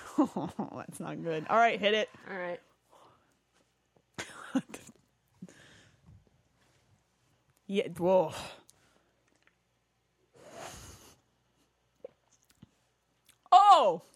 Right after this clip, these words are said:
Speaker 2: You take a hit and you think it's not gonna be that bad.
Speaker 1: When you smell it, you think it's gonna be fine. And when you put it in your mouth, it's fine.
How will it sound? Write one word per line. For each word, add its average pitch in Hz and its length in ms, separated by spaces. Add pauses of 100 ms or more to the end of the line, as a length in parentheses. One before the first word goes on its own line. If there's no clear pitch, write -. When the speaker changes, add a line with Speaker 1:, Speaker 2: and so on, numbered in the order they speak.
(100)
Speaker 2:
You 240 120
take 427 180
a 381 40
hit 320 140
and 240 80
you 233 60
think - 180
it's 214 120
not 233 160
gonna 262 120
be 226 80
that 208 160
bad. 190 280 (680)
Speaker 1:
When 277 140
you 320 100
smell 339 320
it, 320 60
you 349 60
think 339 180
it's 269 80
gonna 330 120
be 302 100
fine. 294 380 (180)
And 247 100
when 262 100
you 262 80
put 359 140
it 359 40
in 311 40
your 330 100
mouth, 330 200
it's - 120
fine. 269 320